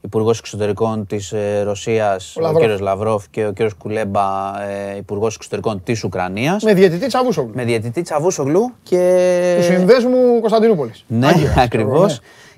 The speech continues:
Speaker 1: Και, εντάξει, τώρα αυτό παρένθεση προφανώς είναι πολύ σημαντικό για την Τουρκία, έτσι, για το ρόλο της, για την αναβάθμιση
Speaker 2: Πολύ,
Speaker 1: του ρόλου
Speaker 2: αλλά
Speaker 1: της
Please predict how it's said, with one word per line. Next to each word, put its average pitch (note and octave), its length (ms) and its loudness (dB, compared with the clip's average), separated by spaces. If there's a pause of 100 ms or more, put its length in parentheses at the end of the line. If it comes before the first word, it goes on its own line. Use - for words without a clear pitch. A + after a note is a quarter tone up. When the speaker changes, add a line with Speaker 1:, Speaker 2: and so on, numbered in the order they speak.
Speaker 1:
Και, D3+ 1040 0
εντάξει, C#3+ 300 4
τώρα C#3+ 320 4
αυτό A#2+ 260 0
παρένθεση B2+ 800 2
προφανώς A#2+ 800 -4
είναι C#3+ 140 -2
πολύ C3 180 0
σημαντικό G#2+ 320 -4
για F#2+ 100 -4
την F2+ 100 -8
Τουρκία, F#2 440 -10 (140)
έτσι, G2 360 -14 (100)
για G#2 200 -6
το G#2 100 -2
ρόλο G#2+ 260 0
της, G2+ 180 -10
για G#2+ 140 -6
την G2 120 -10
αναβάθμιση G2 640 -4
Speaker 2:
Πολύ, G#3 320 8
Speaker 1:
του - 80 4
ρόλου A#2 80 6
Speaker 2:
αλλά G3 260 8
Speaker 1:
της F3+ 160 4